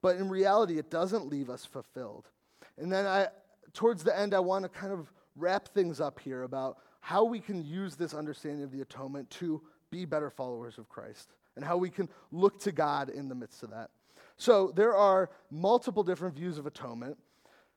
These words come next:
but the first one that we're gonna start with, get ready, we're, a lot of big words that are gonna be coming out, right, is the ransom to Satan theory,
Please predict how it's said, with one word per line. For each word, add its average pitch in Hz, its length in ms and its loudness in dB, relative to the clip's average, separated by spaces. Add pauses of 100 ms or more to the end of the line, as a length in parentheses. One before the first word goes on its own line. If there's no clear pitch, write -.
(160)
but 165 140 -2
the 196 100 0
first 277 480 0
one 247 120 4
that 214 120 0
we're 185 120 0
gonna 175 180 -4
start 190 360 -2
with, 131 260 -8 (480)
get 135 60 -8
ready, 135 220 -6
we're, 127 280 -8
a - 40 -8
lot 160 160 2
of 160 80 -4
big 156 140 -4
words 135 260 -6
that 117 80 -14
are 110 60 -12
gonna 110 120 -14
be 98 40 -18
coming 107 220 -14
out, 107 100 -10
right, 117 180 -12 (640)
is 160 440 -2
the 156 200 -2
ransom 196 760 -4
to 208 220 -6
Satan 135 680 -10
theory, 104 460 -14